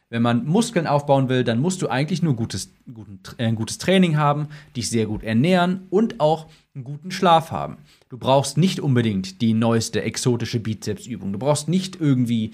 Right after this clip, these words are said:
ähm, dieses Equipment aus den U S A. Wenn du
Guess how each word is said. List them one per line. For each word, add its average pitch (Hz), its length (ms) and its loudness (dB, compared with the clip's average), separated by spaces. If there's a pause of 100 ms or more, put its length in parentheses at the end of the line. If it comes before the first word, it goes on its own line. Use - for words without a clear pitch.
(240)
ähm, 110 320 0
dieses 131 340 0
Equipment 120 460 0
aus 110 140 -6
den 113 120 -4
U 113 140 -4
S 92 120 -8
A. 64 220 -10 (240)
Wenn 123 140 -4
du 117 240 0